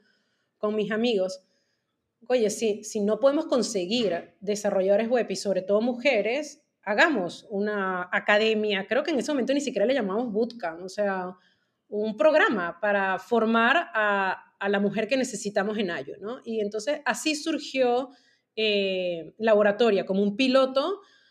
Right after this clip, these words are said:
de, en el dos mil catorce eran quince, fueron quince mujeres,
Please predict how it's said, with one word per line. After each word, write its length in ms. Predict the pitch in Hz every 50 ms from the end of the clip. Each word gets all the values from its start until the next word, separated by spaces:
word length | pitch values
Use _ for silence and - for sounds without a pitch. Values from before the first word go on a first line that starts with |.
| _ _ _
de, 600 | - 180 220 220 208 208 208 202 - 214 214 214 _ -
en 120 | 226 220
el 80 | 214 202
dos 120 | 196 208 208
mil 140 | 226 214 220
catorce 360 | 254 262 269 269 254 269 277
eran 180 | 262 233 214
quince, 380 | 208 - 247 262 262 262 262 -
fueron 300 | - 233 220 214 208 214
quince 320 | - 254 269 269 269 311
mujeres, 720 | 302 294 285 285 254 240 220 214 247 311 - - - _